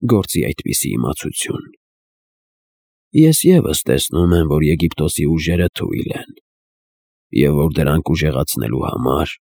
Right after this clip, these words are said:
երկարամյա աշխատանք է հարկավոր։ Հենց դրա համար էլ ես ուզում եմ պայմանագիր կնքել Ասորեստանի հետ,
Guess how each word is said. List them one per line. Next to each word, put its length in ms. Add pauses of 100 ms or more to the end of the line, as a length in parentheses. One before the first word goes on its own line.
(280)
երկարամյա 680
աշխատանք 680
է 80
հարկավոր։ 680 (1040)
Հենց 300
դրա 240
համար 440
էլ 140
ես 200
ուզում 360
եմ 160
պայմանագիր 800
կնքել 500
Ասորեստանի 800
հետ, 340